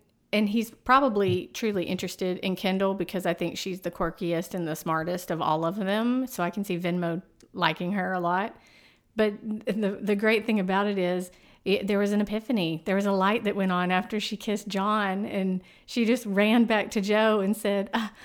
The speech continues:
I just know, I knew. It, I just knew it wasn't meant to be. I'm meant to be with you." And I think Joe was like, "Okay, do you think he's really ex-, accepting all of this? Do you think he's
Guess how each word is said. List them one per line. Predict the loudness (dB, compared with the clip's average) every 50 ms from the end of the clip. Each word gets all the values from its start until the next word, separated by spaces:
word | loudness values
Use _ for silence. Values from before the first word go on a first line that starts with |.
| -20 -14 -6 -2
I | -2 0
just | 2 0 0 2 4
know, | 4 6 6 6 6 4 4 4 4
I | 4 6 6 6
knew. | 8 8 8 8 6 6 6 4 4 4 2 2 0
It, | 0 0 0 0 0
I | 0 2
just | 2 0 2 4 4
knew | 6 6 6
it | 4 2
wasn't | 2 0 0 0
meant | 0 0 -2
to | -2
be. | -2 0 0 2 2 2 2
I'm | 2 2 2
meant | 2 2 0 -2
to | -2 -4
be | -2 0 0 0
with | 0 0 0 0
you." | 0 2 2 4 4 4 4 2 2 0 -4 -10 -20 -20 -14 -8
And | -4 -4 -2 -2 -2 -2 -4 -6 -8 -14 _ _ _ 0
I | 0 0
think | 2 0 -2 -2 0
Joe | 0 0 2 2
was | 2 2 2
like, | 0 0 0 -2 -6 -10 -18 -20 -20 -20 _ -4
"Okay, | 0 0 2 2 2 2 2 2 2 0 0 -2 -4 -6 -10 -20 _ -4
do | 0 0
you | 2 4
think | 4 2 4
he's | 4 4 4 4
really | 2 0 0 2 2 2 2 2 2 0 0 -2 -4 -6 -8 -12 _ _ _ _ _ _ _ -4
ex-, | -4 -4 -4 -8 -18 -18 -20 _ _ _ -6
accepting | -6 -2 0 0 0 0 0 -4 -4 -2 -2 -2
all | 0 0 0 -2
of | -4 -6 -6
this? | -6 -6 -6 -6 -8 -12 -16 -14 -8
Do | -4 -4
you | -2 0
think | 0 0 0 -2
he's | -2 -2 -2 -2 -2 -4 -8 -16